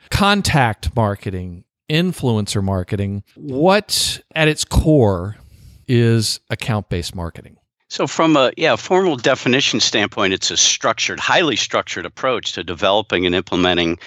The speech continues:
Speaker 2: customized marketing programs to markets of one, such as individual clients, partners, or even prospects.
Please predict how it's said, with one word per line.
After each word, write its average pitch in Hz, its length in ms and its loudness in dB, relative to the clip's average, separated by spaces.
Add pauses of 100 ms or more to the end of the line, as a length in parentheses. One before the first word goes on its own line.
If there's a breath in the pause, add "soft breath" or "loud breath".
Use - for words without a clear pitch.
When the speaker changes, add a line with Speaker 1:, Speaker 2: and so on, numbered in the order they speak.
(280 loud breath)
Speaker 2:
customized 92 640 0
marketing 95 420 -2
programs 78 500 -4
to 87 100 -6
markets 82 460 -2
of 71 100 -8
one, 76 480 0
such - 320 0
as 78 160 0
individual 78 540 -4
clients, 82 480 0
partners, 78 560 -4
or 73 80 -6
even 73 240 -6
prospects. 76 720 -2